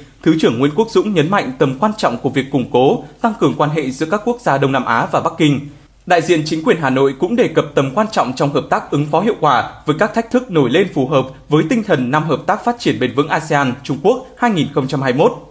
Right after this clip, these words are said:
Thứ trưởng cũng nêu bật sự cần thiết phải đẩy mạnh hợp tác về thương mại, đầu tư, hợp tác phát triển tiểu vùng,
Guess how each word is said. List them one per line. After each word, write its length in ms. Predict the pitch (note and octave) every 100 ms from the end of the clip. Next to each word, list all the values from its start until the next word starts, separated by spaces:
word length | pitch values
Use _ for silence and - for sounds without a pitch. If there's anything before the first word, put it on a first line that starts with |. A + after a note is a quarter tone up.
| - _ -
Thứ 120 | - D#3+
trưởng 220 | A#3+ C#3
cũng 200 | A#2+ F3+
nêu 140 | A3+ A3+
bật 140 | D3
sự 200 | D3+ D#3+ -
cần 160 | A2+
thiết 400 | D#3+ A#3 - - -
phải 120 | D#3+
đẩy 100 | C#3+
mạnh 200 | C#3 C#3+
hợp 180 | D3+ C#3+
tác 220 | F3+ B3 -
về 120 | A#2+
thương 200 | D3+ C3+
mại, 200 | C#3 C3 - -
đầu 140 | D3 B2
tư, 200 | D#3 D3 C#3 -
hợp 140 | E3+ D#3
tác 160 | A3 A3+
phát 100 | B3
triển 180 | E3+ C3
tiểu 120 | C3+
vùng, 320 | A#2 C#3 B2+